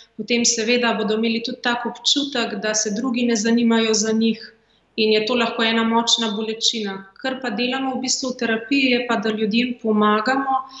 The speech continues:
ponovno odkriti ljubezen. Se pravi, te, te rane, zaradi katerih ne morejo verjeti in upati v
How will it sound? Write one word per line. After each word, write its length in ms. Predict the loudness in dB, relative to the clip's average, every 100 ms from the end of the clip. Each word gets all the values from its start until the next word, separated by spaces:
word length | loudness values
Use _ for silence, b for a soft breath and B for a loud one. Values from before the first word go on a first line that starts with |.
| B _
ponovno 520 | 4 6 6 6 6
odkriti 540 | 2 0 0 0 2
ljubezen. 600 | 2 4 4 4 2 -2 -4
Se 160 | -6
pravi, 520 | -2 2 2 4 2 0
te, 160 | -4 -4 -4 -4
te 140 | 0 2
rane, 340 | 4 2 0
zaradi 380 | -2 -2 -2 -4
katerih 500 | -4 -6 -2 0 0
ne 120 | 0 2
morejo 340 | 2 2 0
verjeti 580 | 2 -2 2 0 0 -4
in 240 | 0 0 2
upati 600 | 4 4 4 2 0 -2
v 160 | 0